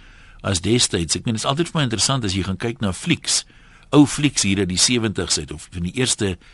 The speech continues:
T V-reekse wat ons gesien het hier in Suid-Afrika. Daai speurder sit altyd met 'n sigaret en so 'n bol rook om hom. Baie van die karakters het gerook.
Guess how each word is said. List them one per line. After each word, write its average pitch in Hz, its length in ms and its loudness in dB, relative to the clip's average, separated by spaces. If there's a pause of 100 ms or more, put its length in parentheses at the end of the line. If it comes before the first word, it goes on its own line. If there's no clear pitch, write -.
(300)
T 160 180 6
V-reekse 95 480 2
wat 87 120 0
ons - 100 -2
gesien 123 240 2
het 95 100 0
hier 92 120 0
in 87 60 0
Suid-Afrika. 82 720 -4 (520)
Daai 113 200 4
speurder 156 520 2
sit - 260 2
altyd 139 400 2
met 101 140 -2
'n 95 40 2
sigaret 90 560 0
en 87 120 -2
so 92 260 0
'n 82 120 -4 (440)
bol 104 460 6
rook 104 460 4
om 101 140 2
hom. 80 140 -2
Baie 113 240 -2
van 117 120 -4
die 101 140 0
karakters 92 500 -4
het 90 120 -12
gerook. 87 440 -2